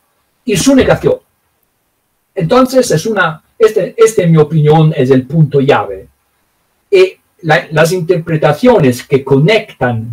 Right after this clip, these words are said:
directamente el fetiche, el fetiche de la mercancía a la posición de la, de su, de, de la juventud, en mi opinión, se equivocan en esto. Eh,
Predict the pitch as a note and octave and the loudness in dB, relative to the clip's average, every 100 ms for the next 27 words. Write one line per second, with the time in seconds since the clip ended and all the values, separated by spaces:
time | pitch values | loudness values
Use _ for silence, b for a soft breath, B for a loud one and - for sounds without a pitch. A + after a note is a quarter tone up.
0 | C3+ B3 C4+ G3+ B3+ - - D3 C#3+ G#3+ | -2 2 4 4 2 0 -6 -4 0 0
1 | D3+ G#2+ - G2+ F2+ _ _ _ _ _ | 0 -4 -6 -10 -10 _ _ _ _ _
2 | - A#2+ A#2 C3 C#3 - C#3+ A#2+ B2+ A3 | -8 -8 -4 -4 -4 -8 -8 -4 -4 -4
3 | F#3 C#3 C3 B2 A#2+ C3 A#2+ F#3+ E3 C3 | -2 0 2 0 -2 -4 -2 0 0 0
4 | A#2+ B2+ B2 A#2+ F3+ F#3 D#3 D3+ _ _ | 0 0 0 0 2 2 0 -4 _ _
5 | _ C#3 D#3 C#3 C#3 A#2 E3 D3 C3 A#2+ | _ -2 -2 -4 -8 -6 -4 -4 -2 -2
6 | A2+ A2+ A#2+ A#2+ C3+ C#3 D#3+ D#3 A#2+ A2+ | -2 -4 -2 -2 0 2 2 2 -2 0
7 | B2+ F3+ F3 A3+ A3 G3 - E3 D#3 A3+ | 2 2 0 0 0 0 -4 -4 -2 0
8 | A3 F#3 - B2+ B2+ C3+ E3+ D#3+ - G2+ | 2 2 2 0 0 0 0 -2 -6 -14
9 | - _ _ _ _ _ _ _ _ _ | -16 _ _ _ _ _ _ _ _ _
10 | _ _ - E3+ | _ _ -2 0